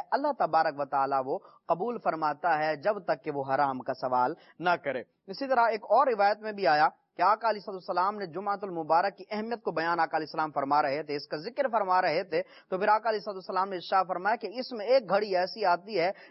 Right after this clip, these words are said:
جس میں اللہ تبارک و تعالیٰ دعاؤں کو قبول فرماتا ہے، یعنی جس کا مفہوم یہ ہے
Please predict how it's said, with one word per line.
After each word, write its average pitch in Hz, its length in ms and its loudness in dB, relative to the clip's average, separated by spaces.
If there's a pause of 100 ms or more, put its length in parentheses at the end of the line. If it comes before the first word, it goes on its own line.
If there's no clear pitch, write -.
جس 202 160 -4
میں 220 120 0
اللہ 208 180 2
تبارک 190 360 0
و 185 40 0
تعالیٰ 180 360 2
دعاؤں 185 320 0
کو 190 120 -10 (100)
قبول 240 340 0
فرماتا 175 440 2
ہے، 170 60 2
یعنی 185 180 -4
جس 175 140 -14
کا 185 80 0
مفہوم 196 380 -4
یہ 165 140 2
ہے 156 120 2